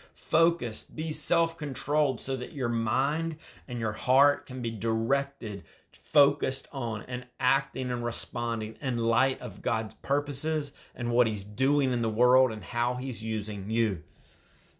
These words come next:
Um, if you think about sports teams, uh, their, their goal and their focus is to win championships. They dedicate, uh, their, their lives to doing that. It affects how they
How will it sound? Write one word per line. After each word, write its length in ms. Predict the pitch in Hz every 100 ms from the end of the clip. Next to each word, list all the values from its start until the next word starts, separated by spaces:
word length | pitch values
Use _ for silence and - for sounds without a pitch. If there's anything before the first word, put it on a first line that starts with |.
| -
Um, 540 | 120 139 147 - -
if 180 | - 127
you 180 | 160 151
think 200 | 170 175
about 300 | 160 - -
sports 420 | - 160 170 165
teams, 380 | - 110 98 - _ _
uh, 120 | 123
their, 440 | 117 139 165 135 - _
their 260 | 139 139 139 120
goal 500 | 107 143 160 196 196
and 160 | - 131
their 100 | 123
focus 840 | - - 147 147 170 185 170 - -
is 300 | 160 156 135
to 240 | - 165 160
win 440 | 135 151 151 147
championships. 1120 | - 151 139 123 110 101 - 98 - - - - _ _ _ _ -
They 140 | 135
dedicate, 720 | 127 147 156 165 156 131 135 -
uh, 300 | 127 123 123
their, 540 | 117 117 110 - - -
their 460 | 123 123 117 120 123
lives 560 | 120 135 156 156 -
to 80 | 117
doing 260 | 123 131 117
that. 180 | 110
It 120 | 107 110
affects 420 | - 139 - -
how 180 | 120 113
they 220 | 107